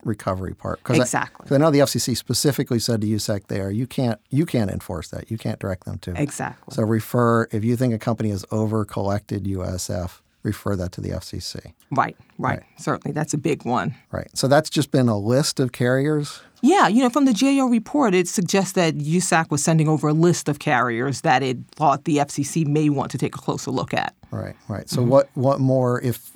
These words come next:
Speaker 1: if usac implements this recommendation, right,
Speaker 2: Mm-hmm.
Speaker 1: what more do you expect then we'll start to see in those types of referrals?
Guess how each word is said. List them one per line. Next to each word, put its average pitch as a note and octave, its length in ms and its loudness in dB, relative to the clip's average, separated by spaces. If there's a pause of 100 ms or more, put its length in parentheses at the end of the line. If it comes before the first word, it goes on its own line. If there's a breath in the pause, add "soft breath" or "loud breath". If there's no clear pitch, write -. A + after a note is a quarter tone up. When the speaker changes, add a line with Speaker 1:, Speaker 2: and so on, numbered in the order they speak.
Speaker 1:
if A2+ 120 -2
usac C#3 380 2
implements G#2+ 460 0
this G2+ 180 -6
recommendation, G2 760 -4
right, F#2+ 120 -4
Speaker 2:
Mm-hmm. - 80 -4
Speaker 1:
what A2+ 120 -2
more A2 340 0
do G2+ 100 -6
you G2+ 180 -6
expect G#2 420 -6
then G2 140 -4
we'll F#2 100 -6
start - 260 -8
to - 80 -8
see A2+ 300 -2
in F2+ 120 -4
those F#2 200 -6
types - 280 -8
of G2 80 -8
referrals? - 640 -10